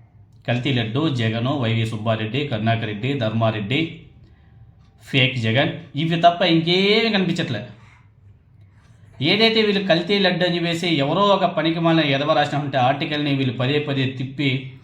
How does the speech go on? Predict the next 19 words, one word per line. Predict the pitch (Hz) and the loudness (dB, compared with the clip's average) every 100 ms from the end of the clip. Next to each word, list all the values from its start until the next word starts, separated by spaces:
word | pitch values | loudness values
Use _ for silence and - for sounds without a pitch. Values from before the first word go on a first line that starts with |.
| - - | -20 -8
జగన్మోహన్ | 123 135 160 156 | -4 0 2 2
రెడ్డి | 143 139 | 2 2
గారి | 135 | 2
మీద, | 131 135 | 2 4
అదేవిధంగా | 127 139 139 135 | 4 2 0 0
వైవి | 131 151 | 0 -2
సుబ్బారెడ్డి | 147 143 139 127 | -4 -2 0 0
గారి | 127 127 | 0 0
మీద | 131 | 0
నిందలు | 127 123 139 143 | 0 0 0 0
వేస్తున్నారో, | 131 123 120 113 127 214 - - - _ - - - _ _ _ _ - | -2 -2 0 2 6 6 4 -6 -18 _ -20 -20 -20 _ _ _ _ -6
అది | 131 165 | -2 2
ఒక | 160 165 | 2 2
పనికి | 160 160 180 | 0 0 2
మాలిన | 175 175 165 | 2 2 0
వ్యక్తి | 143 165 | -2 0
రాసిన | 156 151 | 0 0
ఉంటే | 151 160 | 0 2
ఆర్టికల్, | 147 143 - 135 | 2 2 -4 -4